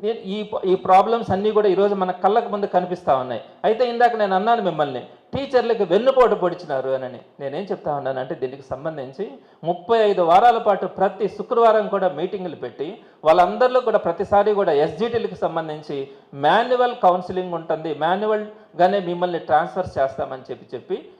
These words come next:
మోసం చేసినారు. ఏ విధంగా మోసం చేసినారు? వాళ్ళకు ఆ, ఆ మాట చెప్పిన తర్వాత అసెంబ్లీ కౌన్సిల్లో మీరు ఒక చట్టం తీసుకొచ్చినారు. ఆ చట్టంలో ఏం చెప్పినారు?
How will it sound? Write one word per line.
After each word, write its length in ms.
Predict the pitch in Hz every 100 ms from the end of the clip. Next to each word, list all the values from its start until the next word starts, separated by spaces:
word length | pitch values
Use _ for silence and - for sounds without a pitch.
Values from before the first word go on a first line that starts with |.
| _ _
మోసం 320 | 185 185 185
చేసినారు. 500 | 131 123 110 113 107 - _ _ _ -
ఏ 120 | 175
విధంగా 280 | 226 233 220
మోసం 360 | 202 185 190 180
చేసినారు? 560 | 170 180 156 151 147 - - -
వాళ్ళకు 300 | 147 180 185
ఆ, 120 | 170 - 127 127
ఆ 100 | 127
మాట 280 | 127 139 196 208 170
చెప్పిన 260 | - 190
తర్వాత 600 | 175 131 117 117 131 156 302 - - -
అసెంబ్లీ 400 | - - 254 269
కౌన్సిల్లో 540 | 269 214 190 185 190 214
మీరు 160 | 214
ఒక 80 | 202
చట్టం 400 | - 214 220 262
తీసుకొచ్చినారు. 800 | 208 - 147 - 127 113 113 - _
ఆ 140 | 170 196 -
చట్టంలో 380 | 220 247 277 262
ఏం 200 | 220 208
చెప్పినారు? 580 | 202 196 196 180 175